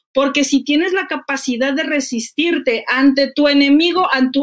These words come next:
ante tu enemigo más fuerte, que es la comida, que la tienes ahí, tengas la capacidad de decirle no, puedes ser capaz de cualquier cosa. Entonces,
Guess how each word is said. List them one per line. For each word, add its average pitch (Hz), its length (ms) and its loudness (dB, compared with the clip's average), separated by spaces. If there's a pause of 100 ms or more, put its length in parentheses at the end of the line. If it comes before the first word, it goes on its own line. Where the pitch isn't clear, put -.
ante 262 440 0
tu 277 80 0
enemigo 285 420 2
más 339 260 -4
fuerte, 302 440 -4
que 269 80 -2
es 262 140 0
la 285 200 0
comida, 254 500 0
que 277 100 -2
la 226 160 -4
tienes 294 280 0
ahí, 262 260 -2
tengas 277 220 0
la 285 100 -6
capacidad 226 420 -6
de 269 80 -2
decirle 262 420 -4
no, 277 180 -4 (480)
puedes 330 240 -4
ser 285 160 -6
capaz 262 320 -8
de 262 140 -6
cualquier 214 380 -8
cosa. 190 360 -10
Entonces, 269 480 -4